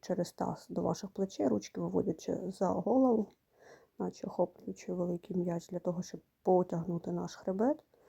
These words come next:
наче звісити себе із тазу, продихати це положення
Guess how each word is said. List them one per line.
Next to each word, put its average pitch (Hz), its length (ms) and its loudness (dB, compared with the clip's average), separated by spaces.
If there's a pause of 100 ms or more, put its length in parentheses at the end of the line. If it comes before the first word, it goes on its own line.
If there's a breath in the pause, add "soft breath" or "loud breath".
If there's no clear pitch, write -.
(540 soft breath)
наче 175 260 2
звісити 180 520 2
себе 165 320 -6
із - 140 -8
тазу, 240 340 4
продихати 185 680 -2
це 269 160 -6
положення 269 600 2